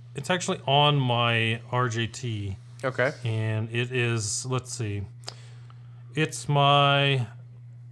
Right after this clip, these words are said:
Speaker 1: <laughs> it's not, it's my highest speed mod, and that's why I wanna do it.
Speaker 2: Wow.
Speaker 1: Actually, that is, that's a bad reason
Speaker 2: What?
Speaker 1: to do it, because it's only going to go up one speed, correct?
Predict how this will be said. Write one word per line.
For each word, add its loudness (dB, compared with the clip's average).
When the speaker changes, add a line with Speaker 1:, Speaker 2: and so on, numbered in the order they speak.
Speaker 1:
<laughs> -10
it's -8
not, 6
it's -4
my 8
highest 8
speed 2
mod, 2
and -2
that's -2
why 2
I 2
wanna -2
do -6
it. -16
Speaker 2:
Wow. 2
Speaker 1:
Actually, 6
that 6
is, -2
that's 0
a 0
bad 2
reason -2
Speaker 2:
What? 2
Speaker 1:
to -6
do -4
it, -10
because -4
it's -8
only 0
going 0
to -2
go 2
up -4
one 0
speed, -2
correct? -2